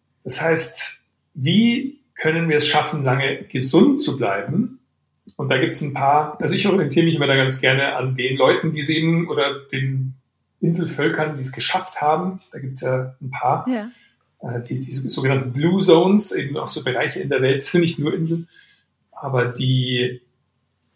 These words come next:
Speaker 1: Bevölkerungen haben, die halt weit im Durchschnitt über der normalen Lebensdauer werden und auch noch gesund.
Speaker 2: Mhm.
Speaker 1: In Okinawa in Japan gibt's da eine, in, auf Ikaria in
Speaker 2: Ich glaube,
Speaker 1: Griechenland.
Speaker 2: in Italien auch.
Speaker 1: In Italien, Siz-,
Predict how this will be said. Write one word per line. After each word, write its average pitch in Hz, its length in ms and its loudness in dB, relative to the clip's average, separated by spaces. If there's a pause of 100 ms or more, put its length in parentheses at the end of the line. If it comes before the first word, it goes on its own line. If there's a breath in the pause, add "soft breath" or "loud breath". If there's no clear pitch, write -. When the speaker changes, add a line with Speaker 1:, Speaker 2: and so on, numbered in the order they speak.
(220)
Speaker 1:
Bevölkerungen 147 560 2
haben, 135 320 2
die 127 180 2
halt 120 280 0
weit - 600 2
im 135 100 -8
Durchschnitt 131 600 0
über 127 440 2
der 117 180 -2
normalen 117 420 -2
Lebensdauer 120 720 -4 (200)
werden 120 360 -4
und 131 160 -8
auch - 200 -12
noch 127 160 -6
gesund. 127 480 -2 (320)
Speaker 2:
Mhm. 202 320 -2
Speaker 1:
In 165 80 -10
Okinawa 131 680 -2
in 123 80 -2
Japan 147 340 0
gibt's - 200 -4
da - 100 -6
eine, 131 400 -2
in, 117 300 -10 (100)
auf - 360 -16
Ikaria 143 500 -2
in 131 200 0
Speaker 2:
Ich 165 180 -2
glaube, 202 220 2
Speaker 1:
Griechenland. 202 80 -6
Speaker 2:
in 208 60 -4
Italien 196 520 -2
auch. 170 380 -4 (920)
Speaker 1:
In 127 100 -4
Italien, 151 680 2
Siz-, - 320 -10